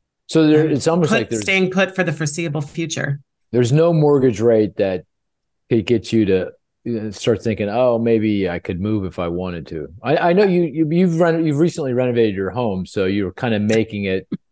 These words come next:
Speaker 2: <laughs> That's
Speaker 1: your
Speaker 2: right.
Speaker 1: own, and
Speaker 2: That's what I did instead.
Speaker 1: theref-, yeah,
Speaker 2: Yeah.
Speaker 1: did instead, right?
Speaker 2: Yeah.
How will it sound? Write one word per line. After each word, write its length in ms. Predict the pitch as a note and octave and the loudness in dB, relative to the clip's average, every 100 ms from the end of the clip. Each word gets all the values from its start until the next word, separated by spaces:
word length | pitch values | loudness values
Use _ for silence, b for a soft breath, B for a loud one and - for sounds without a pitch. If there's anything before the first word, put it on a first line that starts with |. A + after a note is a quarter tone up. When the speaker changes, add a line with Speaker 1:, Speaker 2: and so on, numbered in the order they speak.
| _ | _
Speaker 2:
<laughs> 400 | _ - _ _ | _ -20 _ _
That's 200 | - G#2+ | -2 0
Speaker 1:
your 80 | G#2+ | 2
Speaker 2:
right. 220 | F3+ A2+ | 0 -2
Speaker 1:
own, 280 | F#2 F2 F#2 | -6 -10 -10
and 120 | A2+ A3+ | -2 0
Speaker 2:
That's 200 | D3 G3 | 0 0
what 100 | F3 | 0
I 100 | E3+ | 2
did 200 | F3 D#3 | 0 0
instead. 380 | D3+ - C#3 C3+ | 0 2 2 0
Speaker 1:
theref-, 180 | - - | -6 -8
yeah, 220 | - D#3 | -4 -2
Speaker 2:
Yeah. 60 | - | 0
Speaker 1:
did 180 | A2 F2+ | -2 -2
instead, 520 | G2 E2 - E2 C#2 - _ | -6 -6 -4 -4 -4 -12 _
right? 260 | F2+ D#2+ D3 | -6 -6 -4
Speaker 2:
Yeah. 280 | D#3 C#3+ | -4 -4